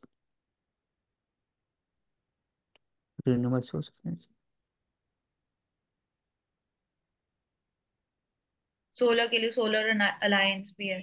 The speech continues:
Speaker 2: इंटरनेशनल।
Speaker 1: ठीक है, तो इसे code कर सकते हैं, कुछ भी निकाल सकते हैं इसमें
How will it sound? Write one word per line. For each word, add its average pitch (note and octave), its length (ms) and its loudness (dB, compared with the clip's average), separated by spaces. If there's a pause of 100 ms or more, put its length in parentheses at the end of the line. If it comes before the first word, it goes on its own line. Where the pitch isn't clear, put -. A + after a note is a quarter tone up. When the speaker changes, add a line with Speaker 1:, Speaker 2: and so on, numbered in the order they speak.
Speaker 2:
इंटरनेशनल। F#3 680 -6 (1600)
Speaker 1:
ठीक D3+ 160 4
है, C3 40 -2 (960)
तो D3+ 60 6
इसे E3 160 8
code D#3 280 6
कर D3 120 6
सकते - 380 -2
हैं, A#2 160 2
कुछ B2 200 0
भी C3 100 4
निकाल A#2 260 2
सकते - 300 -12
हैं D#3+ 40 -8
इसमें - 160 -8